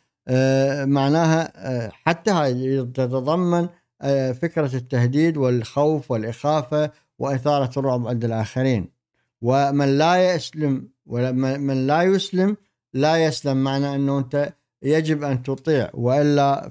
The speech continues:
فإنك ستخسر و-، في الدنيا وفي الآخرة، وبالحقيقة ودائمًا يخسر في الدنيا قبل الآخرة. أختم وأقول: رأس الحكمة هي محبة الله، أو محبة القانون، محبة الحق،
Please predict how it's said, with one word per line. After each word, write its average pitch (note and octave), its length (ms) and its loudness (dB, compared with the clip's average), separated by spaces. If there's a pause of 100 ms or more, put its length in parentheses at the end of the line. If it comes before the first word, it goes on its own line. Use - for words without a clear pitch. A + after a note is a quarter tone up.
فإنك B2+ 680 2
ستخسر A#2+ 720 -4 (320)
و-، B2 400 -2
في C3 160 -4
الدنيا E3+ 400 2
وفي C3+ 260 0
الآخرة، C3 380 0
وبالحقيقة D#3+ 540 -2
ودائمًا D#3 400 2
يخسر C#3 360 0
في B2+ 80 -2
الدنيا B2 440 0 (320)
قبل C3 180 0
الآخرة. G#2 520 -6 (1120)
أختم F3 380 2
وأقول: F3+ 520 2 (400)
رأس F3 300 2
الحكمة D#3+ 480 0
هي D3 340 0
محبة C#3 540 0
الله، F#2+ 340 -4 (460)
أو C#3+ 140 2
محبة D3+ 420 0
القانون، A#2+ 640 0
محبة C3 480 -2
الحق، A#2 380 -4